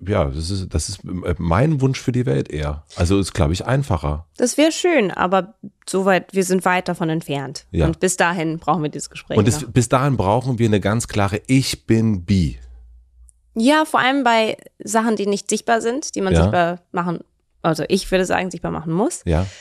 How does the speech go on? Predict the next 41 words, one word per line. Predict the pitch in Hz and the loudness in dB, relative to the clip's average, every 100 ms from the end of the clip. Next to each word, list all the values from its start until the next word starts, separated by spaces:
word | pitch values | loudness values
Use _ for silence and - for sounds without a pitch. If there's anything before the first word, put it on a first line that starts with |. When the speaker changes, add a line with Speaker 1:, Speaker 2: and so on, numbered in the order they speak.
| - - | -18 -2
Speaker 2:
Ähm, | 190 185 190 - | -2 0 -4 -4
und | 202 214 - | -2 -2 -4
der | 202 185 | 0 0
Grund | 170 208 | 2 2
dafür | 214 202 180 | 0 2 0
ist | 185 | 0
also | 165 175 110 | -2 0 -2
auch, | 170 - - _ | -2 -6 -16 _
ich | - 175 - - | -8 -8 -8 -4
beschreibe | 175 - - 175 170 165 165 | -4 -2 -2 2 2 2 0
ja | 170 | -2
viele | - 170 175 | -2 -2 -2
Studien | - 170 196 - | 0 0 2 0
auch | 196 | 0
in | |
dem | 190 180 | 0 0
Buch, | 180 | 2
Speaker 1:
Mhm. | 170 | 2
Speaker 2:
wo | 170 | 2
es | 170 - | -2 -2
um | 165 165 170 _ - | -2 -2 -6 _ -8
die | 190 | -8
psychologischen | 170 - 185 170 170 175 170 | -6 -2 0 2 0 0 -4
Konsequenzen | 175 165 175 - 156 170 - | -2 -6 -4 -4 -4 -4 -4
auch | 170 - - 170 _ _ - | -6 -8 -20 -20 _ _ -18
geht, | 165 160 185 226 - | -6 0 0 -2 -8
dass | 180 - 170 175 - | -14 -2 -2 -2 -6
wir | 165 170 165 - | -6 -4 -4 0
unsichtbar | 190 180 - 156 | 0 0 -6 -8
sind | 151 151 | -6 -8
als | - | -8
bisexuelle | - 151 156 - 151 | -10 -8 -8 -8 -2
Speaker 1:
Ja. | 78 | -2
Speaker 2:
Menschen. | - - - _ - _ - | -2 -4 -12 _ -20 _ -4
Also | 165 165 | 0 0
fast | 165 - 185 190 - | -2 -2 -2 -4 -4
keine | 165 170 | -2 -2
bisexuellen | 165 156 - 156 156 | -2 -4 -4 -4 -2
Menschen | 151 - 156 | -4 -6 -6
sind | 156 - | -6 -4
out. | 143 - - | -2 -2 -6